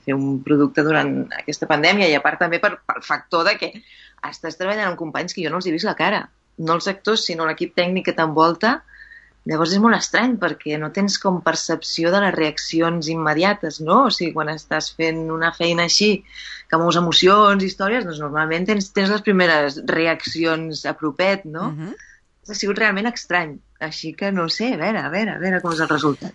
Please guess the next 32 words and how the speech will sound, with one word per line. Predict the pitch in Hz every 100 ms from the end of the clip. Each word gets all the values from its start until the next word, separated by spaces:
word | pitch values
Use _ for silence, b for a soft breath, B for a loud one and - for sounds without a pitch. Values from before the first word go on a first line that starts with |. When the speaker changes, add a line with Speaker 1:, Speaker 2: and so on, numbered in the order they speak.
| -
Speaker 2:
A | 202 220
veure, | 180 180
explica'ns, | 165 - 175 185 165
eh, | 156 143
parla'ns | 156 156 180 180
del | 170
teu | 160 147
personatge, | - 165 - - 147 135 127 135 131
no? | 127 233 415
Eh, | - 160 147 139 139 135
que | 151
interpretes, | 151 139 135 135 147 214 254 - -
com, | - 147 143 135 131
com | - 135
ha |
estat | 131 - 147 151
també, | 135 135
doncs, | 127 131 139
eh, | 127 123 120 117
l'evolució | 147 139 135 135 131 135
del | 135
personatge, | 131 120 - 135 139 151
què | -
és | 143
el | 131
que | 127 127
més | 135 135 -
t'agrada | 135 131 135 131
i |
com | 143 143
el | 139
definiries? | 139 - 120 120 90 - - -